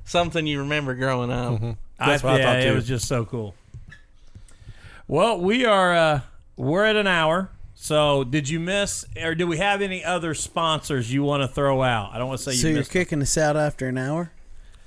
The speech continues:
Speaker 2: Well, we're just going off the air.
Speaker 4: No.
Speaker 2: You, you're welcome to stick around.
Speaker 4: Um, we need to get True Blood Logging, Gerker Building Supply out of Seymour, Indiana, Battle Wagon Trailers,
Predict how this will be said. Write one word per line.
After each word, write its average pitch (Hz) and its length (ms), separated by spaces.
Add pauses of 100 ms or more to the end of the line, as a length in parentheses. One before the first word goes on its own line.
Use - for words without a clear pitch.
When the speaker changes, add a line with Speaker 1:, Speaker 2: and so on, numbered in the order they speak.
(340)
Speaker 2:
Well, 160 100
we're 160 120
just 139 120
going 139 140
off 123 160
the 113 120
air. 110 200
Speaker 4:
No. 104 220
Speaker 2:
You, 120 200
you're 135 160
welcome 110 220
to - 80
stick 104 160
around. 110 180
Speaker 4:
Um, 170 400 (420)
we 165 100
need 185 100
to 180 80
get 175 280 (160)
True 196 300
Blood 170 480
Logging, 135 520 (1700)
Gerker 147 440
Building 143 360
Supply 135 440
out 127 120
of 113 80
Seymour, 127 420
Indiana, 120 500 (540)
Battle 143 360
Wagon 143 440
Trailers, 147 720